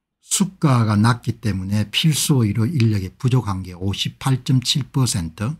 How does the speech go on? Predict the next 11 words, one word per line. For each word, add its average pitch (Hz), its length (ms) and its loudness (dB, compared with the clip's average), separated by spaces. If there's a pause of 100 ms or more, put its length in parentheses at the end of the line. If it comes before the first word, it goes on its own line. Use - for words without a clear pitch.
(1400)
의료 147 460 6
사고에 170 440 4
대한 139 260 2
법적 170 540 0
보호 110 340 0
부재가 110 480 0
십오 120 560 0
점 107 280 -2
팔 120 240 -4
퍼센트인 101 600 -8
거죠. - 220 -20